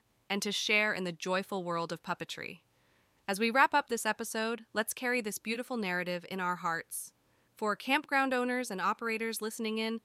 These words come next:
remember the answers to your challenges may lie in the most unexpected places. So dare to tread the unbeaten path, dare to ignite the spark, and most importantly,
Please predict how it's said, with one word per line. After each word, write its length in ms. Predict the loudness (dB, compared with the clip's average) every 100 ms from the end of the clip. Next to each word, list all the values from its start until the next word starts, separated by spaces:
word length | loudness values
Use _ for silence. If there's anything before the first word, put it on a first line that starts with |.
| _ _ _ _ -6
remember 340 | 2 2 2
the 160 | 0 0
answers 340 | 0 0 -4
to 120 | -6 -6
your 120 | -6
challenges 540 | -4 -2 -2 -4 -4
may 160 | -2 -2
lie 220 | 0 0
in 120 | 0
the 60 | -2
most 340 | -2 -2 -4 -4
unexpected 760 | -2 -2 -6 -8 -8 -6 -10
places. 680 | -6 -8 -6 -8 -10 -12 -16 _ _ _ _
So 220 | -4 -2
dare 300 | 2 2 2
to 100 | -2
tread 420 | -6 -2 -2 -2
the 140 | -6 -4
unbeaten 640 | -2 0 0 -2 -4 -6
path, 460 | -4 -2 -2 -4 _ _ _ _ 0
dare 320 | 2 4 2
to 180 | 0 -4
ignite 460 | -4 -2 2 2 0
the 80 | -8
spark, 480 | -6 -2 -2 -4 -16 _ _
and 220 | -4 -2
most 280 | 0 0 -2
importantly, 640 | -6 -4 -4 -4 -6 -8